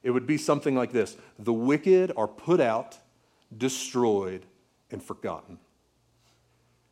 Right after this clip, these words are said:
We see these words repeated. In verse five, he says, "The light of the wicked is put out." He goes on to describe the wicked being trapped.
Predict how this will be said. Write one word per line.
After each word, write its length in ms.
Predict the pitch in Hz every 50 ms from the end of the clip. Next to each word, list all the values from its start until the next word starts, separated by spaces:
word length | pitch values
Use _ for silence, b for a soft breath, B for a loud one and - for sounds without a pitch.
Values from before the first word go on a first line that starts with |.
| _ _ _ -
We 120 | 120 110
see 160 | - - 151
these 200 | 139 131 127 113
words 480 | 120 117 135 139 135 127 113 - - -
repeated. 440 | 117 110 - 160 170 135 110 - 113
In 100 | 117 113
verse 220 | 131 123 - -
five, 360 | - 156 156 160 135 113 107
he 80 | 120 123
says, 220 | 113 - 135 113
"The 100 | 113 127
light 300 | 120 123 127 135 151 170
of 120 | 175 151 147
the 60 | 156
wicked 440 | 156 170 160 160 143 131 127 - B B B
is 140 | B 131 120
put 240 | - - 165 160 147
out." 360 | 139 139 113 - - - - _ b b b b b b
He 120 | b 170
goes 260 | 147 131 170 170 143 165
on 220 | 165 165 165 151
to 80 | 156 139
describe 420 | 139 139 - - 170 151 151 139
the 80 | 139 135
wicked 580 | 156 165 160 170 143 - - - - - -
being 240 | 123 147 160 156 143
trapped. 720 | 139 - - - - 170 165 180 - - - - - -